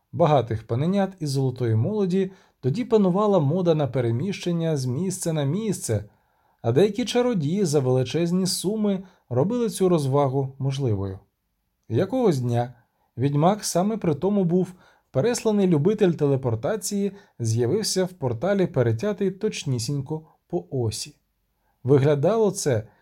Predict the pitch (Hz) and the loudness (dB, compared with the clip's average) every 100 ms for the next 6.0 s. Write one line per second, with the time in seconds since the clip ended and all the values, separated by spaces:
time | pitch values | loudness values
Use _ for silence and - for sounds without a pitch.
0 | _ 117 123 147 139 165 170 165 185 190 | _ -2 0 0 0 -2 -2 -2 -2 0
1 | 190 190 196 190 208 175 110 104 - _ | -4 -2 -2 0 0 2 0 0 -10 _
2 | _ _ _ _ _ - 127 151 196 202 | _ _ _ _ _ -8 -6 -2 -2 -2
3 | 196 _ - 120 120 113 156 180 170 160 | -6 _ -8 -4 -4 -2 0 0 0 2
4 | 143 131 123 107 139 175 190 175 175 - | 2 0 -4 -4 -2 0 2 2 0 -6
5 | _ _ - 175 143 113 101 101 - - | _ _ -4 0 2 2 2 -2 -8 -14